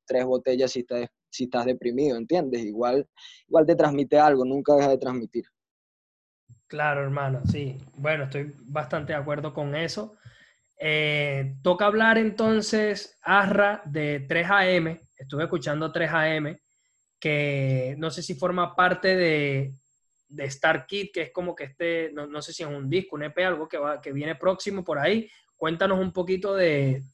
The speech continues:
Speaker 2: de Star Kid y de tres A M, por favor.
Speaker 1: Star Kid, hermano, es, es un E P, un E P de seis canciones que, que, que, que ya se viene prontico, que ya las estamos trabajando por ahí. Tres A M no, no era parte de ese E P, tres A M fue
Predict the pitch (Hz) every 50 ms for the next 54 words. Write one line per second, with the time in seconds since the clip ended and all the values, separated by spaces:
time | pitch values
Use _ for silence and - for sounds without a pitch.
0 | _ _ - 143 135 135 - 156 151 151 147 - 208 220 226 208 165 143 135 131
1 | 123 135 135 139 139 147 135 123 117 113 110 110 - - 107 - - _ _ _
2 | _ _ _ _ _ _ _ _ _ _ _ _ _ _ - - 127 127 - 147
3 | 143 143 139 - 170 175 170 170 156 151 151 156 165 165 165 165 151 139 127 131
4 | 131 120 - 139 135 131 139 143 143 143 139 123 131 139 139 139 151 160 156 -
5 | _ _ _ _ _ _ _ 120 123 127 120 - 131 131 131 127 123 - 135 127
6 | 123 135 131 127 120 - 135 131 131 127 131 131 131 127 127 _ - - 101 -
7 | - _ _ _ _ _ _ _ _ _ _ _ _ _ _ _ - 107 110 110
8 | 107 107 92 - 104 107 107 104 104 104 101 101 101 95 95 92 - - - _
9 | - 120 110 113 110 110 - - 120 120 123 123 123 123 113 113 110 110 110 -
10 | 123 131 127 131 139 127 117 117 113 113 120 120 120 117 110 110 117 117 - -
11 | 120 117 113 113 113 113 113 113 104 120 120 120 117 123 139 147 151 - _ _
12 | _ _ - 131 127 131 127 127 127 123 127 131 143 147 147 143 143 143 139 139
13 | 135 131 135 131 - - 131 123 120 - 131 127 120 113 - - 123 117 - 131
14 | 123 127 - 113 113 117 113 113 117 117 117 113 - - 131 127 127 127 127 123
15 | 123 120 117 120